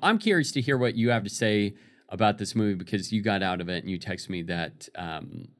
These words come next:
there's, uh, a few things that were on your mind in terms of, uh, feeling the way that you did, but I still am pretty much in the dark about how you feel. And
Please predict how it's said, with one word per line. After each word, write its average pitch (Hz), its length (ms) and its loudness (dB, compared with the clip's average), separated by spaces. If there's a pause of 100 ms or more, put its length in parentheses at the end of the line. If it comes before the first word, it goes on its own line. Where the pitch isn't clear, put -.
(800)
there's, 95 760 -2
uh, 71 600 -4 (720)
a 113 40 -6
few 254 220 0
things 123 300 -2
that 90 120 -2
were 98 140 -2
on 87 180 -2
your 80 120 -4
mind 73 480 -10 (480)
in 101 140 -2
terms 104 340 -2
of, 90 420 -8 (100)
uh, 80 460 -8
feeling 98 400 -2
the 90 60 -4
way 87 120 -2
that 85 140 -4
you 85 140 -8
did, 107 400 0
but 90 160 -2
I 90 80 0
still 104 440 0
am 90 200 -2 (240)
pretty 233 180 0
much 151 260 0
in 117 60 0
the 95 80 0
dark 98 580 0
about 73 300 -4
how 87 140 -6
you 76 180 -6
feel. 80 420 -6
And 82 160 -6